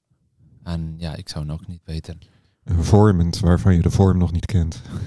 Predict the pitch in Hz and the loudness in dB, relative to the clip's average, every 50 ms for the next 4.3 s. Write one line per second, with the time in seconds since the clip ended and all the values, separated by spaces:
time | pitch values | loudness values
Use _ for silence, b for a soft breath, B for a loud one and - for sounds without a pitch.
0 | - - - 110 107 - - 123 156 185 190 _ _ _ B B B B B B | -10 -6 -4 -4 -4 -2 -4 -6 -6 -6 -8 _ _ _ B B B B B B
1 | - 92 - - - 123 131 139 143 135 131 131 127 127 131 131 113 110 110 107 | -6 -4 -2 2 4 6 6 6 4 6 4 6 6 6 4 4 4 4 4 4
2 | - - 127 120 110 - 98 - - 117 110 95 87 87 82 - 85 80 - - | 2 2 0 0 0 -2 -6 -2 0 2 2 2 0 -2 -4 -4 -6 -8 -8 -10
3 | - - - 127 120 117 117 117 113 - - 113 104 92 85 - - - - - | -10 -6 -2 0 0 2 2 0 -2 -4 -4 -2 -2 -2 -4 -6 -12 -14 -14 -14
4 | - - 95 87 80 - | -8 -2 0 0 0 0